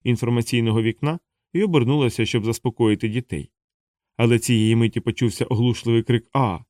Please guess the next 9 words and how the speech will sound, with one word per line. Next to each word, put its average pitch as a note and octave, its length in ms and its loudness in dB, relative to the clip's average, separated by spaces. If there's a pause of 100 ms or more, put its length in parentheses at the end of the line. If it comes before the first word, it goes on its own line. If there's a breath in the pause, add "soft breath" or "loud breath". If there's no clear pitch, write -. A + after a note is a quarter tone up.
(240)
О F3 100 2
Боже!». E3+ 440 2 (540)
Ченсінь C3 400 0
кинула A#2+ 320 0
погляд B2+ 400 -2 (160)
у B2+ 80 -2
напрямку B2 440 0
носа A#2+ 260 0
корабля B2 460 -2